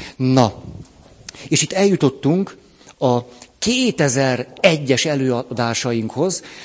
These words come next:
mert ugyanis ott mondtam hat pontot ezzel kapcsolatban. Hat. Röhelyes.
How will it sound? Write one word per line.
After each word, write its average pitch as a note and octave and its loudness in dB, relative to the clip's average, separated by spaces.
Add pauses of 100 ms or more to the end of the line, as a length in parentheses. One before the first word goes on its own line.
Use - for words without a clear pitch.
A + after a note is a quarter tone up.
(220)
mert B2+ 0
ugyanis F#3 2
ott D3+ -2
mondtam D#3 2
hat - 2
pontot C3+ 2
ezzel A#2 -2
kapcsolatban. A2+ -4 (2000)
Hat. - -6 (720)
Röhelyes. A#2+ -4